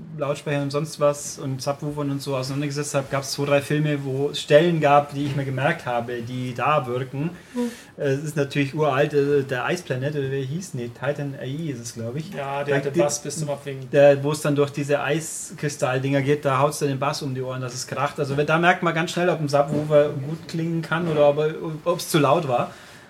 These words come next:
Speaker 1: Und, äh, das ein-, das Intro von Toy Story zwei auch, wo Buzz Lightyear fliegt, da wird ordentlich gebrummt. Und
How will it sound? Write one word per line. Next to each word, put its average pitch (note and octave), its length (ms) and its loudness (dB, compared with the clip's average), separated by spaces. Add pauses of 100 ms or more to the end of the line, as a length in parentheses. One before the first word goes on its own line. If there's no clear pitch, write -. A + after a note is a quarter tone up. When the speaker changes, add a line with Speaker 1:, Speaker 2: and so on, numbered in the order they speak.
(140)
Speaker 1:
Und, D#3+ 280 0
äh, C3+ 160 6
das C#3+ 180 2
ein-, D#3+ 400 -2
das C#3+ 140 -4
Intro A3 320 4
von F3+ 180 0
Toy D#3+ 160 2
Story D3+ 280 4
zwei D3+ 360 2
auch, A#3 200 0 (180)
wo D#3 80 -6
Buzz D#3 240 -2
Lightyear G3 440 4
fliegt, G#3+ 400 -2
da F#3 140 4
wird G3 260 0
ordentlich F#3+ 360 0
gebrummt. F#3 520 -2 (540)
Und E3+ 180 2